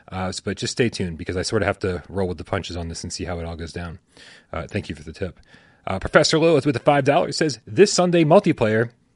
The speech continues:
Guys, don't forget to join the Discord. Click the link in the description below. Join us over there, especially for these Sunday mu-, Sunday multiplayer meetups. Thank you, Professor Lilith, for always organizing these. Says, "The multiplayer for Sunday goes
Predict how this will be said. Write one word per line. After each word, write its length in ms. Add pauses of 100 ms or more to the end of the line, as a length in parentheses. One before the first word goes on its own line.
Guys, 220
don't 140
forget 160
to 60
join 220
the 40
Discord. 440
Click 140
the 40
link 140
in 60
the 40
description 340
below. 220
Join 220
us 100
over 140
there, 240
especially 320
for 100
these 140
Sunday 220
mu-, 240
Sunday 260
multiplayer 500
meetups. 320 (240)
Thank 160
you, 60
Professor 320
Lilith, 220
for 180
always 240
organizing 440
these. 220 (240)
Says, 300 (500)
"The 80
multiplayer 560
for 80
Sunday 320
goes 400